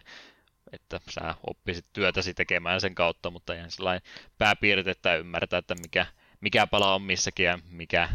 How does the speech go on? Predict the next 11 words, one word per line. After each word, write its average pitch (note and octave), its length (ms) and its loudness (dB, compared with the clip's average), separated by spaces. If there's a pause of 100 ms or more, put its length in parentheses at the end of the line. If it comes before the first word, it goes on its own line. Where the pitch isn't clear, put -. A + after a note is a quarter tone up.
(180)
sen F2+ 300 -2
rooli F2 320 0
tässä F2+ 280 -4
on, E2+ 140 -6
niin E2+ 120 -12 (460)
semmonen E2+ 600 -10 (560)
tietynlainen, F2 840 -2
tota, F2+ 260 -2
tota, F2+ 260 0
pohjustus, G#2 600 4
niin E2 120 -10